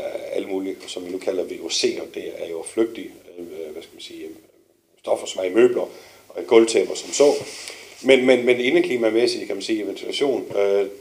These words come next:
der, øh, der ser jeg i hvert fald også som værende specialister, for vi kender det her til gamle ventilationssystemer.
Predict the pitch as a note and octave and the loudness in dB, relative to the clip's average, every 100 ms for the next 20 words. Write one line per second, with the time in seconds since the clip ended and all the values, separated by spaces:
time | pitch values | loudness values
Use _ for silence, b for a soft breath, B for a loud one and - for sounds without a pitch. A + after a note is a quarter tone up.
0 | - B2 B2 A2 G#2 G2+ G2 - - A2 | -2 2 2 4 2 2 0 -2 -6 -6
1 | - D3 B2+ C3+ A2+ G#2 - - B2 - | 4 8 8 8 4 -4 -6 -4 -2 -2
2 | G#2 G#2+ A#2 A2+ G#2+ G#2+ G#2+ - - G2+ | 0 0 0 -2 -6 -8 -8 -8 -10 -14
3 | F#2+ G2 - C#3+ C3 F2 G#2 A2+ F#2+ - | -14 -8 -2 0 0 -4 -2 0 0 -6
4 | F#2 - B B - A2+ B2+ A2+ A2+ B2+ | -8 -12 B B -2 2 2 0 -4 -8
5 | A#2 - - - | -8 -14 -12 -12